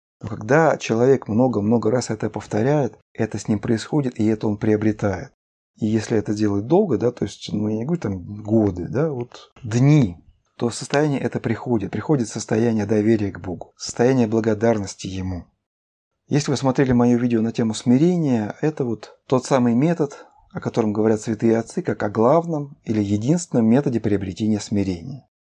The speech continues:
Вообще, это вот вещи очень взаимосвязанные: доверие к Богу и смирение. Все вещи связаны, да, то есть самопринятие,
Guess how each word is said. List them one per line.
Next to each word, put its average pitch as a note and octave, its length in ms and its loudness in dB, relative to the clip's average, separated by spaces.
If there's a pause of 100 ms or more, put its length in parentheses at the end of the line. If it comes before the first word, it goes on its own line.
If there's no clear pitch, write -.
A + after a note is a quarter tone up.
(320)
Вообще, B2+ 320 0
это C#3+ 300 2
вот B2 240 0
вещи A#2+ 560 2
очень A2 420 0 (220)
взаимосвязанные: A2 880 0
доверие C#3 440 4
к C3 60 -6
Богу B2 260 -2
и - 60 -6
смирение. G#2 720 0 (260)
Все D3 200 2
вещи B2 160 -2
связаны, A2 420 2
да, B2 160 2
то B2+ 80 -2
есть - 100 -6
самопринятие, B2+ 1080 2